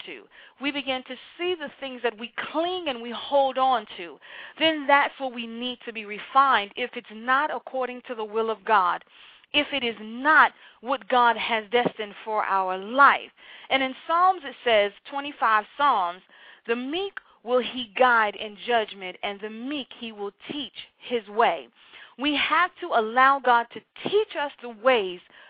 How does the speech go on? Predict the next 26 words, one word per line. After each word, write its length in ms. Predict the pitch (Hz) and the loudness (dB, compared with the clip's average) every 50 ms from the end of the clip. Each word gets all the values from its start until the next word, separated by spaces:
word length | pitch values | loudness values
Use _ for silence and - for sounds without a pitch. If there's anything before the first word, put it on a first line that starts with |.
| - - - | -6 2 4
of 140 | 214 220 214 | 6 6 4
him 480 | 214 - - 277 254 190 143 127 131 - - - - - - _ - | 2 -4 -4 -2 -2 -2 -4 -6 -10 -20 -20 -20 -20 -20 -4 _ 0
and 160 | 247 254 240 | 0 2 2
the 100 | 214 226 | 2 2
vision 500 | 220 202 226 277 285 254 247 254 240 233 | 2 0 -2 -2 -2 -4 -6 -8 -6 -2
that 140 | 214 214 202 | 0 0 0
he 300 | 202 190 - 302 320 330 | 0 -2 -4 -4 -2 -2
has 260 | 294 254 240 214 202 202 - - | 0 2 2 2 0 0 -4 -8
for 160 | - 202 190 | -4 0 0
our 180 | 185 175 180 180 | 2 2 0 -2
lives. 520 | 185 202 254 277 262 208 185 139 151 156 - - - - - - - | 0 4 6 8 8 6 6 2 -4 -10 -14 -20 -20 -20 -20 -18 -10
Now, 300 | - 254 254 240 220 233 - - - - - | -4 -2 0 0 0 -2 -6 -14 -20 -20 -8
we 180 | 226 285 339 | -4 -2 -2
can 260 | 320 - 339 277 262 | -2 -2 -6 -8 -6
definitely 560 | 226 311 349 392 392 392 381 320 277 320 330 262 | -2 2 2 2 2 0 -2 -6 -6 -6 -8 -4
go 200 | 240 262 262 262 254 | 0 0 2 2 0
into 220 | 247 247 - 247 | -2 -6 -8 -10
the 80 | 226 220 | -10 -8
negativity 800 | 226 226 254 254 254 262 254 - - 330 339 269 262 240 226 214 | -6 -4 -4 -4 -4 -6 -10 -10 -8 -8 -8 -8 -6 -6 -4 -2
of 60 | 208 | 2
our 160 | 208 202 202 | 4 4 4
lives 400 | 202 220 254 254 233 214 202 190 196 | 4 6 6 6 6 6 2 -2 -6
and 160 | 202 202 196 - | -12 -14 -12 -6
find 500 | - 254 262 262 254 240 226 220 226 240 | -2 0 2 2 0 -2 -6 -10 -10 -6
millions 460 | 262 294 330 349 370 359 359 359 349 311 | -2 -2 0 0 -2 -2 -4 -8 -8 -8
of 100 | 330 294 | -10 -12